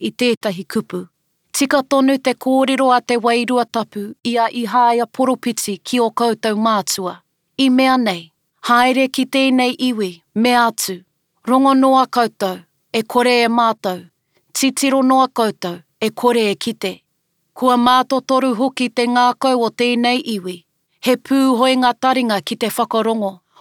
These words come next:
O rātou kanohi kua whakamoia e rātou. Kei kite ngā kanohi, kei rongo ngā taringa, kei mātou te ngākau. Ā, ka tahuri rātou, ka ora i a hau. Nā, kia mōhio koutou,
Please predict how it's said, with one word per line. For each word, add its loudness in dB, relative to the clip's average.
O 2
rātou 0
kanohi -2
kua -4
whakamoia 0
e 0
rātou. -4
Kei 0
kite 0
ngā 2
kanohi, -2
kei 2
rongo 2
ngā 0
taringa, 0
kei 2
mātou 2
te -4
ngākau. -2
Ā, 6
ka 0
tahuri 0
rātou, -2
ka 2
ora 2
i 0
a 2
hau. -2
Nā, 2
kia 2
mōhio 2
koutou, -2